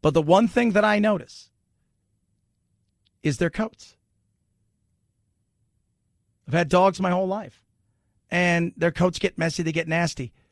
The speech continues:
Their coats are beautiful. They have zero problems with allergies, especially where we live, where allergies can be a problem for, for,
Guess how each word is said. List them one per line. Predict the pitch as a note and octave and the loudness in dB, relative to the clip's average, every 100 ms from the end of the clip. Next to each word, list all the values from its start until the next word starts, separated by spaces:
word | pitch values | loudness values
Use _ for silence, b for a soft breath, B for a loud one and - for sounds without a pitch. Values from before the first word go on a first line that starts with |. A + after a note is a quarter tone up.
| _ _ | _ _
Their | D3 E3 G#3 | 0 2 2
coats | - G#3 G3+ - - _ _ _ | 0 0 0 -8 -18 _ _ _
are | E3+ | -6
beautiful. | B2 C3+ A#2+ F3 D#3+ - - _ _ _ _ _ _ _ _ _ _ _ - | -4 -2 2 2 2 -6 -20 _ _ _ _ _ _ _ _ _ _ _ -2
They | F3+ | 2
have | F3 E3+ | 2 0
zero | A#2+ C3 A#3+ A3+ | -2 2 4 2
problems | - E3 C#3 C3 | 2 0 0 -2
with | C#3 | -4
allergies, | D3+ E3+ F3 E3 D#3 D#3+ - - b b | 0 2 2 0 -2 -4 -6 -16 b b
especially | - A#3 G3 G#3+ | 0 0 2 0
where | F3 D#3+ | 2 0
we | D3+ G#3 | 0 0
live, | F3 E3+ D#3+ - b b | 2 2 2 -6 b b
where | F#3+ G3 - | 0 0 2
allergies | F#3 G#3 G3+ F3 E3+ | 0 2 0 -4 -4
can | F#3 | -2
be | E3+ | -2
a | E3+ | -2
problem | D#3 D3 D#3 | 0 0 -2
for, | - D#3 D3+ F#3+ | -2 -2 -2 -6
for, | - D3 | -10 -10